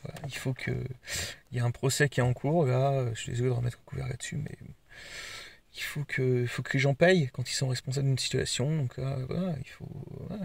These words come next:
les gens sont responsables d'une situation, ils doivent, ils doivent payer, ils doivent, ça doit s'arrêter et ils, voilà, tu dois être responsable de tes actes dans ce pays. Donc, euh, ce qui n'est pas du tout le cas avec des politiques qui font absolument n'importe quoi.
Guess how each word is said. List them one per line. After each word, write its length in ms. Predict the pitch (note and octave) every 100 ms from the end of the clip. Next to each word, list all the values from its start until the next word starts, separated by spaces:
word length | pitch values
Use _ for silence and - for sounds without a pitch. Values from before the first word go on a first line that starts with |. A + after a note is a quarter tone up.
| C3+ -
les 60 |
gens 180 | C3+ G#3+
sont 240 | - F#3
responsables 440 | D3+ D3 C#3+ - D3+
d'une 40 |
situation, 340 | - C3 - F#3
ils 60 |
doivent, 180 | D3+ - -
ils 60 |
doivent 220 | D3 F#3+ -
payer, 220 | F3 G#3+
ils 60 | D3+
doivent, 180 | C3 - - - - -
ça 160 | -
doit 160 | C#3+ D3
s'arrêter 680 | - D3 C#3 - G#3 A#3 E3+
et 120 | C3+
ils, 520 | B2+ B2 B2 B2 B2+ - - - - _ _ _ -
voilà, 240 | G3+ F#3
tu 140 | - B2
dois 120 | C#3
être 100 | -
responsable 460 | C#3+ - C#3 F3+
de 60 | F3
tes 180 | E3 C3+
actes 220 | - -
dans 120 | C3
ce 100 | C3
pays. 280 | - C3 - -
Donc, 260 | B2+ -
euh, 180 | C3 B2+
ce 120 | B2
qui 140 | - C3
n'est 60 |
pas 140 | - D3
du 100 | D3+
tout 120 | D#3
le 60 | C#3
cas 320 | C3+ D3 D#3+
avec 160 | C#3+
des 100 | B2
politiques 360 | B2 B2 B2+ -
qui 60 | -
font 120 | -
absolument 320 | - C3+ C#3+
n'importe 300 | C3+ - -
quoi. 280 | - D3